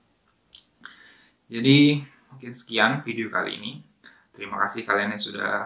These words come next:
eh, menonton. Kalau kalian ada pertanyaan, silahkan komentar di bawah. Kalau kalian suka, silahkan like dan subscribe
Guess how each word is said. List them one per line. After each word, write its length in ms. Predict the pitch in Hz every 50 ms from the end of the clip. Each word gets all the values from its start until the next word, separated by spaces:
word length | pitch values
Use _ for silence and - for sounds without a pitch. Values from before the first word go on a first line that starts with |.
| - -
eh, 320 | - - - - - 101 - 113
menonton. 640 | 110 101 101 - - - - - - 180 185 190 - _ - - _ _ _ _ _ _ _ _ _ _ _ _
Kalau 340 | _ - 131 131 135 135 135
kalian 300 | 131 127 135 139 135 -
ada 160 | 123 117 110
pertanyaan, 560 | 110 - - - 110 107 107 107 110 127 131 131
silahkan 460 | 127 113 104 101 - - 104 101 -
komentar 320 | 107 101 101 98 - - -
di 80 | -
bawah. 320 | - - - 104 120 131 127 127 - - -
Kalau 160 | - 104 95 -
kalian 480 | 101 101 98 101 101 95 95 98 101
suka, 680 | - - - - - - 117 120 123 127 131 135 139 - -
silahkan 720 | - - - - - - - 98 95 98 - 95 92 98 98
like 240 | 107 117 117 - 113
dan 160 | 110 - -
subscribe 500 | - - - - - - 123 143 - -